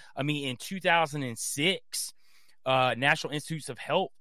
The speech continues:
they developed guidelines for the use of human subjects in which could, what they said, the next frontier in medical technology of genetic enhancement. And their whole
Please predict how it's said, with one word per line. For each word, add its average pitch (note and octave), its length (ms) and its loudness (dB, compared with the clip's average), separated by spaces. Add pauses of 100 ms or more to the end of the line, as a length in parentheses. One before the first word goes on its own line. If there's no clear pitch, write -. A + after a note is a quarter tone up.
(320)
they C#3+ 160 0
developed D3+ 400 2
guidelines D3 560 4
for - 120 -14
the B2+ 80 -4
use C#3 320 -6
of D3+ 120 -16
human D3+ 260 -4
subjects C3+ 880 0 (400)
in D#3 180 -2
which D#3+ 300 -4
could, E3+ 240 -2
what D3 180 -2
they G3+ 160 2
said, C#3+ 380 2
the B2+ 80 -6
next D3+ 320 -2
frontier F#3+ 720 -2
in C3+ 220 -6
medical D3 380 -4
technology C#3 760 -4
of A#2 120 -14
genetic B2+ 480 -6
enhancement. B2+ 720 -8 (140)
And F#3 440 0 (580)
their D3+ 160 4
whole G3+ 580 -2